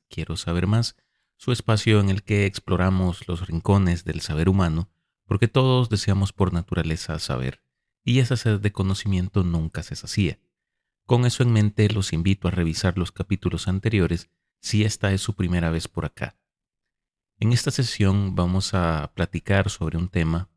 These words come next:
que siempre da mucho de qué reflexionar, porque todos podemos tener una idea diferente, o aún teniendo la misma idea, le hemos dado un enfoque distinto de acuerdo a nuestras experiencias,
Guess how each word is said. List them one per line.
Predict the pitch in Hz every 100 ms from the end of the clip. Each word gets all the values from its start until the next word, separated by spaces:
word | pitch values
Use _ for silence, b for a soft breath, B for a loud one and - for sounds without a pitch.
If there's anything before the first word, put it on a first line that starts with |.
| _
que | -
siempre | 82 80 82 87
da | 85
mucho | 82 101 104 98
de | 80
qué | - 78
reflexionar, | 78 - - - 90 120 107 - _ _ _ _ _
porque | - 104 117
todos | - 139 131
podemos | - 107 98 104 104
tener | - 87 92 98 90
una | 78 90 90 85
idea | 80 80 78
diferente, | 76 - 71 76 - - _ _ _ _ -
o | 101 139
aún | 135 120 120
teniendo | - 92 90 87 90 90
la | 85
misma | 80 - 92
idea, | 110 104 85 - _ _ _ _
le | 87 82
hemos | 82 87 85
dado | 85 87 87
un | 85 87
enfoque | 85 - 82 - 85
distinto | 90 - 113 92 - 98
de | 92
acuerdo | 85 - 80 87 95
a | 78
nuestras | 80 90 98 - 87 -
experiencias, | - - 113 113 101 - 98 98